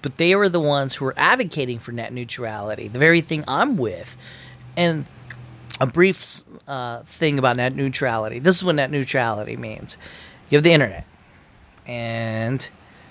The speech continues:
uh, there's providers for the internet, meaning you can't go to the internet unless you go to them, like Cox Cable, A T and T, them, them fucks. You go to 'em, and you can go anywhere. And that's it.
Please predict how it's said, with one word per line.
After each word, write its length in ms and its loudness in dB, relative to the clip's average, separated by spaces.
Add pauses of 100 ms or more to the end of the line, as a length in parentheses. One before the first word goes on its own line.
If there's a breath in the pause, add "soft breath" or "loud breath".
(380 soft breath)
uh, 520 2 (540)
there's 240 6
providers 800 2 (160)
for 140 -10
the 100 -6
internet, 460 -14 (360)
meaning 360 0 (360 loud breath)
you 120 4
can't 260 8
go 160 4
to 80 0
the 80 -4
internet 400 -4
unless 260 -4
you 60 -6
go 160 6
to 80 4
them, 220 -8
like 120 -14
Cox 260 0
Cable, 380 -6
A 140 -2
T 200 -4
and 120 -8
T, 160 -8
them, 300 -2 (260 loud breath)
them 160 2
fucks. 440 -4 (760 loud breath)
You 100 0
go 180 10
to 80 12
'em, 260 6 (380)
and 100 -4
you 20 0
can 40 0
go 120 2
anywhere. 460 -4 (1400 loud breath)
And 180 6
that's 180 6
it. 180 2